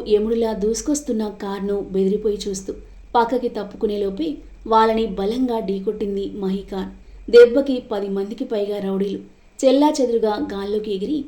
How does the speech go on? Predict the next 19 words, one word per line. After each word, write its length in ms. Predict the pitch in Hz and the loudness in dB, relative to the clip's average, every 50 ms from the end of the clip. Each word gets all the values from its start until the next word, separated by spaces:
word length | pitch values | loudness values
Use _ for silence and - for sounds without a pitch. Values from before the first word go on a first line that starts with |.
| - - - - - | -12 -20 -20 -20 -2
చెట్టుకొకులు, 580 | - 247 233 233 285 277 277 254 254 240 220 208 202 | 2 2 2 2 2 -2 -2 -2 -2 0 0 0 -2
పుట్టకొకులు 600 | 190 190 202 190 190 214 214 214 208 - 208 208 | -2 -6 -8 -6 -6 -6 -8 -6 -6 -4 -4 -4
పడ్డారు. 460 | 196 196 190 185 190 196 196 196 196 190 - - - - - _ _ _ _ | -4 -4 -6 -6 -6 -6 -6 -6 -6 -8 -14 -20 -20 -20 -20 _ _ _ _
"మహి" 340 | 214 196 190 190 185 220 254 277 - - - - - - - - - | -12 -12 -10 -10 -8 -8 -8 -10 -10 -14 -20 -20 -20 -20 -20 -4 0
అంటూ 300 | 240 247 262 262 269 269 269 | 2 4 4 4 4 2 2
వైదేహి 500 | 214 202 196 196 196 214 214 208 214 - - - | 2 2 0 0 0 0 0 0 0 -4 -6 -8
కళ్ళు 260 | - - 208 208 208 208 | -6 -4 -2 0 0 2
తేలేసి 440 | 202 214 202 202 214 214 214 240 | 2 2 2 4 2 2 0 -2
చూస్తుంటే 500 | 202 - 202 190 190 - 208 202 190 220 - - - - - - - - | -8 -10 -12 -12 -12 -12 -12 -10 -10 -10 -12 -14 -20 -20 -20 -20 -12 -8
అతన్ని 300 | 226 214 - 220 208 202 | -8 -4 -2 -2 -4 -4
చూసి 340 | 190 - 202 202 190 - 302 320 294 - - - - - - | -4 -6 -6 -6 -4 -4 -2 -2 -2 -4 -8 -16 -14 -2 4
ఆరుకి 440 | 247 247 254 262 277 269 269 254 233 | 6 6 8 6 6 2 0 -4 -6
కొంచెం 380 | 226 - 233 208 202 190 226 208 202 | -4 -4 -4 -4 -4 -6 -6 -6 -4
ధైర్యం 340 | 190 190 190 196 196 214 208 | -2 -2 -2 -2 -2 -4 -6
రాగా 260 | 208 202 202 196 - - - - - - - - _ | -6 -8 -10 -12 -14 -16 -16 -20 -20 -20 -20 -10 _
నిశ్చింతగా 580 | 240 254 254 - 302 311 285 285 254 233 233 226 226 - - | -2 -2 0 2 4 4 4 4 2 0 0 -2 -4 -4 -6
ఊపిరి 280 | 220 202 190 220 214 214 | -6 -6 -4 -6 -8 -8
తీసుకున్నాడు 640 | - 208 208 - - - 220 208 214 208 208 214 | -10 -10 -10 -12 -10 -8 -4 -4 -2 -2 -2 -2
అభి. 260 | 202 196 196 190 - | -2 -2 -4 -6 -8